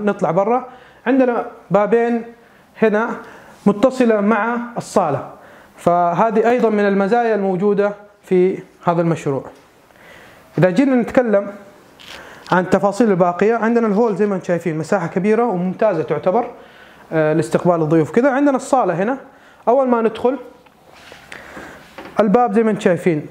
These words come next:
القزاز دائمًا في النظام الموجود في تركيا، دائمًا الباب لل-، لل-، للمطبخ والصالة يكون فيه قزاز. فهنا حاطين قزاز بشكل جميل جدًا،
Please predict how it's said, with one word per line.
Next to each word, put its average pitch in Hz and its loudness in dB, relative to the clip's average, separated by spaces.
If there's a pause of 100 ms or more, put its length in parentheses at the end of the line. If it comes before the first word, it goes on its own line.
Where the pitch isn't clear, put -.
(160)
القزاز 185 2
دائمًا 180 2
في 139 -8
النظام 175 0
الموجود 175 -2
في 156 -4
تركيا، 202 0
دائمًا 185 -2
الباب 196 0
لل-، 175 -2
لل-، 156 2
للمطبخ 233 0
والصالة 220 0
يكون 208 -4
فيه 196 0
قزاز. 226 0 (400)
فهنا 208 0
حاطين 202 0
قزاز 180 2
بشكل 165 -4
جميل 180 0
جدًا، 202 0